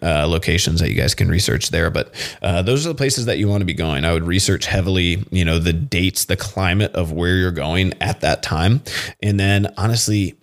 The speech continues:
I, if it's me, I just do quick and dirty, right? Just, it doesn't, d-, don't worry about it being the most lavish thing in the world. You're going for kinda one reason. You're gonna bring one or two books. You're gonna bring five or ten podcasts,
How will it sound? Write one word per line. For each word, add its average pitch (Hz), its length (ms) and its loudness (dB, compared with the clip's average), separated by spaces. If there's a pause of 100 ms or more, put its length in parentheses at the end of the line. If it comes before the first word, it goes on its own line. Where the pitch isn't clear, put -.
I, - 160 -2 (260)
if 107 160 0
it's 98 160 -2
me, 117 320 0 (300)
I 104 100 2
just 123 180 0
do 107 140 0
quick - 260 -2
and 92 120 2
dirty, 78 300 0 (220)
right? 92 260 0
Just, - 280 -2
it - 200 -2
doesn't, 107 300 0 (520)
d-, - 100 -2 (100)
don't 98 260 -2
worry 117 260 0
about 120 240 0
it 101 100 -2
being 117 160 2
the 117 60 0
most 113 200 2
lavish 107 360 0
thing 113 120 0
in 110 60 2
the 104 60 2
world. 90 280 0
You're 98 80 0
going 104 460 0
for 107 120 -4
kinda 101 280 0
one 101 320 0
reason. 87 420 0
You're 92 80 2
gonna 101 140 2
bring 85 320 0
one 117 400 2
or 90 160 -2
two - 240 -2
books. 135 480 -2
You're - 80 -4
gonna 87 140 -2
bring 71 200 0
five 107 320 0
or 110 60 2
ten 87 240 -4
podcasts, 113 800 -2